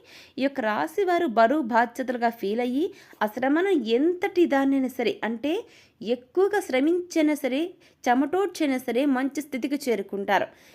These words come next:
ఈ రాశి వారు స్నేహితులను వెనుకంజ వేయకుండా ఆదుకుంటారు. పరాయి స్త్రీల వలన కొన్నిసార్లు ఇబ్బందులు ఎదురవుతూ ఉంటాయి. క్రీడలు,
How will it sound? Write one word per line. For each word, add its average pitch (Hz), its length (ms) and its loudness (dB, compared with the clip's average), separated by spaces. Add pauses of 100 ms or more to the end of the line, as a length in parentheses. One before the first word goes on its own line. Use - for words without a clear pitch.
(140)
ఈ 285 60 2
రాశి 302 400 0
వారు 339 260 4
స్నేహితులను 277 680 0
వెనుకంజ 240 540 0
వేయకుండా 220 420 0
ఆదుకుంటారు. 214 680 2 (420)
పరాయి 349 340 2
స్త్రీల 311 380 0
వలన 262 380 0
కొన్నిసార్లు 262 680 2
ఇబ్బందులు 262 520 0
ఎదురవుతూ 220 420 0
ఉంటాయి. 208 460 2 (420)
క్రీడలు, 370 560 2